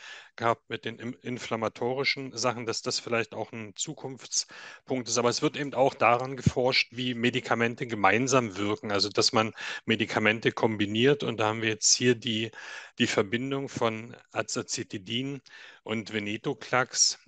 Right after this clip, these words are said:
Also da hat sich gezeigt, dass das einen Synergieeffekt gibt, dass die Patienten da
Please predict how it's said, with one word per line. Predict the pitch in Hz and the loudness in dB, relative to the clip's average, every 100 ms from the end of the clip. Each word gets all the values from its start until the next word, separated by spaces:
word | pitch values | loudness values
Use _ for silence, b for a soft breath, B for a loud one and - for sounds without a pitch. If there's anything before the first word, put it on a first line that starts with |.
| 120 | -4
Also | 117 107 | -2 -2
da | 101 113 117 113 | -2 -2 -2 -2
hat | 117 | -4
sich | - - - | -2 -6 -6
gezeigt, | - 107 107 - | 0 4 2 2
dass | 110 - | -2 0
das | 120 - - 110 | 2 2 0 -4
einen | 110 | -6
Synergieeffekt | 98 113 110 101 123 123 - - 127 - | -2 2 2 2 0 0 0 2 0 -2
gibt, | - 120 - | -6 -6 0
dass | 117 - | 2 2
die | 117 | 2
Patienten | - 107 - 107 98 113 | 2 2 2 2 0 -2
da | 101 101 104 | 2 4 4